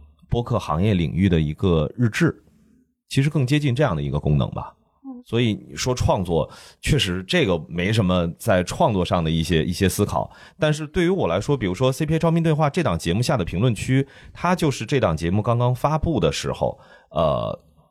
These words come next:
Speaker 1: 对于关注播客领域的人，他的一个直观的反馈。那这些其实也是内容的完整的组成部分。所以这个其实是我对于C P A超频对话的一个，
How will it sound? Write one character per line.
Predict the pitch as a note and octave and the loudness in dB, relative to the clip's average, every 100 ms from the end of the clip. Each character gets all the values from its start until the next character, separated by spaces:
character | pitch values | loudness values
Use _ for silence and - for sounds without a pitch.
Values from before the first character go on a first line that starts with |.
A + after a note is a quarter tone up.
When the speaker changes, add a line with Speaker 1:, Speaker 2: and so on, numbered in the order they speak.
| _ | _
Speaker 1:
对 | C#3+ A#2 | 0 0
于 | F#2+ G#2+ | 0 -2
关 | A#2+ D#3+ E3+ | 0 0 2
注 | B2 | 0
播 | C#3 | 0
客 | C#3 | 0
领 | F#2+ - | 0 0
域 | G2 | 0
的 | F#2 | 0
人， | B1 G#1+ A1 | 0 -6 -8
他 | - B2 | -4 -2
的 | G2+ | 0
一 | D#2+ | 0
个 | |
直 | G2 D#2+ | -2 -2
观 | E2 A2+ | 0 2
的 | A2 C#2 - - - | 2 0 -4 -16 -8
反 | - C#2 | -6 -2
馈。 | - B2+ - _ - | 0 0 -2 _ -10
那 | C3 C3 | -4 0
这 | F3+ | 0
些 | A#2+ A2+ | 0 0
其 | - C#3 | 0 -2
实 | - A2+ | 2 0
也 | G2+ F#2+ C2+ | 2 0 0
是 | - C3 F#2 C#2 | 0 2 2 0
内 | A2+ B2 | 0 0
容 | F2+ D#2+ | 0 0
的 | G2 D#2+ A1 - _ _ | 0 0 -2 -10 _ _
完 | F2 F#2+ | -2 0
整 | C3+ D2+ | 0 -2
的 | E2+ | -4
组 | C2+ | -4
成 | C#2+ F#2 | -2 2
部 | C#3 | 2
分。 | G2+ - _ _ _ _ _ | 2 -2 _ _ _ _ _
所 | B2+ | -6
以 | |
这 | C3 G3 | 0 0
个 | G2 | 0
其 | G2 | -2
实 | F#2 | -4
是 | F#2 G2 E2 - - - | -2 0 -2 -2 -14 -6
我 | F2+ D#2+ | 0 0
对 | D2+ G#2 | 2 2
于 | G2+ | 2
C | G#2 | 0
P | A#2 A#2+ | -2 0
A | |
超 | B2+ | 0
频 | C3+ | 0
对 | C3 | 2
话 | B2 D#3 | 2 2
的 | D#2 | 0
一 | C#2 | -2
个， | D2+ C2+ G#1 | 0 0 0